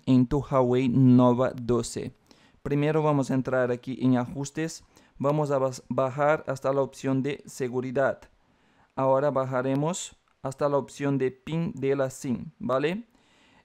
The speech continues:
Eh, esta opción, si no la encontráis, ¿vale? Cuando entres en ajustes,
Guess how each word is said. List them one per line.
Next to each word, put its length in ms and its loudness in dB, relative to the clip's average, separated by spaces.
Eh, 840 0
esta 240 -2
opción, 480 -4
si 100 -6
no 140 0
la 100 -2
encontráis, 720 -2
¿vale? 320 -2
Cuando 240 -4
entres 320 -6
en 80 -4
ajustes, 640 -8